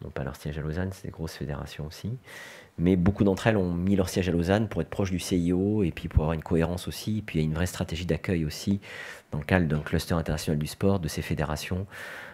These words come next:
avec, euh, la ville de Lausanne et le canton de, de Vaud qui essayent d'attirer ces, ces fédérations. Bon, c'est pas très lisible, mais juste, j'ai, j'ai mis quelques dates clés pour comprendre, euh, les grandes dates d'évolution du mouvement sportif.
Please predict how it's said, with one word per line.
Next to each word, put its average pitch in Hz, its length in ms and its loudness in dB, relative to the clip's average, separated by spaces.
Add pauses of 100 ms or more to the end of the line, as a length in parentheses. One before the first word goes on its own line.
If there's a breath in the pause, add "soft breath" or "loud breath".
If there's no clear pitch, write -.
(160 loud breath)
avec, 78 480 -2
euh, 76 100 4
la 78 140 6
ville 87 260 2
de 78 60 0
Lausanne 80 320 0
et 82 40 -2
le 67 60 -6
canton 87 340 -6
de, 69 360 -2 (500)
de 71 180 -4
Vaud 90 320 4
qui 76 300 -4
essayent 87 240 2
d'attirer 80 440 0
ces, - 180 -6
ces - 120 -6
fédérations. 73 380 -2 (540 loud breath)
Bon, - 60 -8
c'est - 100 -8
pas 113 100 8
très - 160 4
lisible, 117 320 4
mais 101 80 6
juste, - 400 0
j'ai, - 240 2
j'ai 98 140 2
mis 117 100 6
quelques 95 260 4
dates 98 240 4
clés 117 220 2
pour - 160 -10
comprendre, 107 540 2
euh, 82 140 2 (880 loud breath)
les 82 100 2
grandes 98 240 2
dates 101 160 6
d'évolution 90 520 2
du 98 100 0
mouvement 85 260 0
sportif. - 640 0